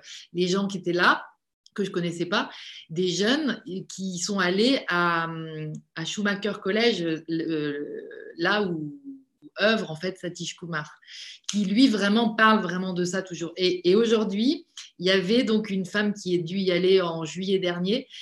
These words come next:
et qui annonçait donc à, à, à ceux qu'elle connaissait, puis à nous en fait, qu'elle avait reçu sa lettre de démission,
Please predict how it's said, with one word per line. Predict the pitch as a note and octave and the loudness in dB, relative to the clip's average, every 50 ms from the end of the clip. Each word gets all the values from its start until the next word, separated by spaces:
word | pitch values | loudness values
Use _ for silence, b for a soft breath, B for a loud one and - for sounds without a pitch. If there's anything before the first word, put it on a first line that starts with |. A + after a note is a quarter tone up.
| B - | B -2
et | F#3+ F3 | -2 0
qui | F3+ F3+ G#3+ G#3 | 0 2 2 2
annonçait | A3 G#3+ A3+ A#3 A3+ A3+ - C4+ C4+ | 4 4 4 2 2 2 2 2 2
donc | G#3+ G#3 G3+ F#3 F#3 | 2 2 0 -2 -2
à, | F3+ F3 F3 E3 E3 E3 | -2 0 2 2 2 2
à, | D3+ - D#3 E3 D#3+ D#3 D#3 - C#3 | 0 0 -2 -2 0 -2 -2 -4 -4
à | D#3 | -6
ceux | D3+ - - F#3+ | -6 -6 -6 -6
qu'elle | F#3+ F3 D#3+ - | -4 -4 -4 -6
connaissait, | - - - _ - - G3+ G#3 | -6 -12 -20 _ -12 -10 -10 -8
puis | - - | -6 -6
à | C#3 C#3 | -6 -4
nous | D3 F#3+ C4 D4 | -4 -2 -4 -4
en | A#3 - | -4 -6
fait, | - G#3+ G#3 - B B B B B B B _ _ | -8 -10 -12 -12 B B B B B B B _ _
qu'elle | - A3 A#3 C4 C#4+ C#4 G#3+ F3 F3+ | 2 4 4 6 4 4 4 2 2
avait | F3+ F3+ F#3+ | 2 2 2
reçu | F#3 G3+ G#3+ G#3+ - C#4 | 2 2 2 2 2 0
sa | C4+ G#3 F#3+ | 2 2 2
lettre | A3 B3+ G#3 E3+ | 2 2 0 0
de | F3 F3 | -2 0
démission, | E3+ A#3+ C4 C4+ B3+ A#3+ A3+ - - - A#3 B3+ D#4+ F#4 | 0 2 2 4 4 4 2 0 0 -2 -2 -2 -2 -6